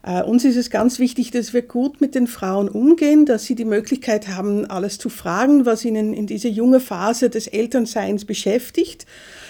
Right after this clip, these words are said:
äh, weil wir, wir kriegen auch sehr viel zurück von der, von den Frauen. Und es ist uns wichtig, dass wir wirklich eine gute, entspannte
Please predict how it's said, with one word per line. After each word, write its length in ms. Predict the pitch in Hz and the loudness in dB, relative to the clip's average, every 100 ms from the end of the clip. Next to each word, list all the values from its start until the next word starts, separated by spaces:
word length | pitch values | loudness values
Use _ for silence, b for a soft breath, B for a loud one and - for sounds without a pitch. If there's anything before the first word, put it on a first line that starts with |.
| B - | B -2
äh, 240 | 214 214 | 4 4
weil 240 | 208 208 247 | 4 0 4
wir, 100 | 240 - _ | 4 2 _
wir 200 | 226 220 - _ - | -4 -4 -8 _ -2
kriegen 320 | 262 269 247 | 2 2 2
auch 100 | 214 | -4
sehr 220 | - 233 | 0 0
viel 180 | 233 214 | 2 -6
zurück 260 | - 247 - | -4 -6 -6
von 160 | 196 | -10
der, 120 | 180 | -10
von 320 | 190 - - 185 | -12 -16 -12 -12
den 100 | 185 | -12
Frauen. 380 | - 165 175 | -12 -6 -4
Und 180 | 175 180 | -6 -8
es 100 | 196 | -10
ist 120 | 196 | -8
uns 160 | 196 190 | -8 -8
wichtig, 280 | 202 - 196 | -10 -8 -12
dass 140 | 190 | -8
wir 140 | 202 185 | -8 -8
wirklich 260 | 190 208 | -8 -6
eine 100 | 202 | -6
gute, 540 | 196 214 214 214 214 208 | -6 -8 -2 -2 -2 -6
entspannte 840 | 196 - 190 214 220 214 208 | -10 -8 -6 -4 -2 -2 -2